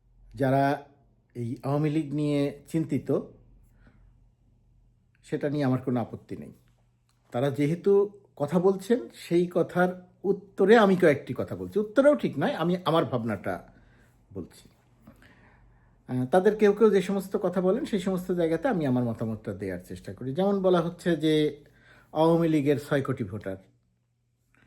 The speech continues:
আওয়ামী লীগের যত ভোটার আছে, বিএনপি বাদ দিয়ে সব দলকে এক করলেও,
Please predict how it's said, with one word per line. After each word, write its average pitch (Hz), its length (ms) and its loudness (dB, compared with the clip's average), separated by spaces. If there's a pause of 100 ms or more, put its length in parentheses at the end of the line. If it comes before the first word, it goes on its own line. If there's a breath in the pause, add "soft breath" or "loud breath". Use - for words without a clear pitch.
(880 soft breath)
আওয়ামী 165 340 2
লীগের 160 340 4
যত 151 200 0
ভোটার 139 360 2
আছে, 139 500 -4
বিএনপি 135 480 -2
বাদ 117 320 -2
দিয়ে 127 220 -2
সব 131 340 -2
দলকে 135 500 0
এক 131 260 -6
করলেও, 120 600 -2